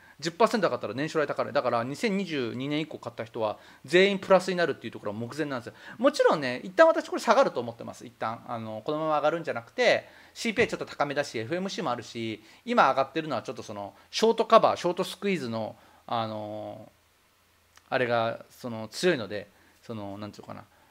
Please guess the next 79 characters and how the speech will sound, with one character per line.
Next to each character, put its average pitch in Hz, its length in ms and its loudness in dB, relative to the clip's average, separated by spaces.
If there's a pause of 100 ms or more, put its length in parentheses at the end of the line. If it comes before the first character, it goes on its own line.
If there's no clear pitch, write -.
そ - 140 -4
う - 20 -2
い - 40 -2
っ 160 40 -4
た - 80 -12
観 170 120 -2
測 160 200 -10
が 151 80 -2
強 165 220 -2
い 139 40 -4
の 113 100 -8
で、 110 160 -4
一 190 80 -6
旦 262 200 2
下 254 140 4
が 247 80 8
る - 80 4
と - 80 -2
は 110 60 2
思 113 180 -6
う - 20 -10
ん 113 40 -10
で 113 80 -12
す - 100 -20
け 113 80 -14
ど 127 80 -8
も、 156 280 -4 (220)
上 139 100 2
が 147 80 8
っ 170 80 0
て - 40 -18
下 202 140 2
が 196 80 2
っ - 20 2
て 160 80 -2
上 139 60 0
が 143 60 4
っ - 20 -16
て - 80 -18
下 - 100 -10
が 170 80 0
っ 170 60 -6
て 139 80 -8
を 110 40 -6
繰 151 120 -12
り 156 40 -10
返 185 140 0
し 190 40 -14
て - 60 -10
い - 40 -10
く - 80 -20
と 127 80 -2
は 120 40 -2
思 175 140 -6
う - 20 -8
ん 151 40 -10
で 139 80 -8
す - 100 -14
け 147 80 -6
ど 156 100 -8
も、 185 160 -4
少 185 160 -8
な 359 80 -2
く - 40 -18
と 220 80 -8
も 127 80 -6
ね、 123 100 -6
セ 165 140 -4
ル 226 80 -4
シ 202 120 -10
ウ 160 60 -6
ス 143 80 -16
に 123 100 -14
関 131 200 -10
し - 80 -18
て 127 40 -12
言 113 100 -10
う - 20 -16
と、 160 360 -2